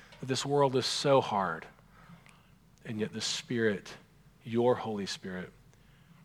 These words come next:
is interceding for us. And Father, for every person in this room who is your child, I have no doubt that this very moment was designed with much more meticulousness than any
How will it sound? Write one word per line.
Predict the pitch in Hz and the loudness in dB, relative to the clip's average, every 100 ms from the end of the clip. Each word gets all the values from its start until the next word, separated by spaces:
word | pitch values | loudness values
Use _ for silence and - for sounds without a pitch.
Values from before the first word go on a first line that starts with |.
| - - - - - | -20 -20 -20 -16 -10
is | 107 | -8
interceding | 123 113 107 - 110 98 90 90 | -4 -4 -2 -4 -4 -4 -6 -12
for | - 85 | -12 -10
us. | 82 - - - - - - - - - - - _ - - - - | -10 -12 -14 -16 -20 -20 -20 -20 -20 -20 -20 -20 _ -20 -14 -12 -10
And | 120 | 4
Father, | 147 135 131 120 | 10 10 10 6
for | 120 | 0
every | 131 139 147 | -4 0 0
person | 139 - 139 131 | -2 -2 -2 0
in | 123 | -2
this | 120 110 | -2 -2
room | 110 101 98 95 - - - - - - - - - | -4 -6 -8 -12 -20 -20 -20 -20 -20 -20 -20 -20 -16
who | - 135 | -4 -2
is | 107 | 0
your | 120 | -2
child, | 117 - 98 95 101 | -2 0 0 0 0
I | 110 | 0
have | 110 104 | -2 -2
no | 104 120 | 0 4
doubt | 120 110 107 | 6 6 4
that | - - | -2 -8
this | 110 | -8
very | 110 101 117 131 131 | -8 0 4 4 4
moment | 113 104 107 98 87 - - - - - - - - - _ _ _ - - | 0 -2 -4 -6 -10 -16 -20 -20 -20 -20 -20 -20 -20 -20 _ _ _ -14 -6
was | 110 | -6
designed | 104 113 104 113 117 117 117 117 | -4 -2 0 2 4 4 2 0
with | 110 107 | -6 -8
much | 117 120 127 | 0 0 0
more | 131 123 | 0 0
meticulousness | 117 110 - 120 117 110 - 107 | 2 0 -2 0 0 0 -2 -4
than | - 107 | -2 -4
any | - 139 131 127 123 | -2 0 4 4 2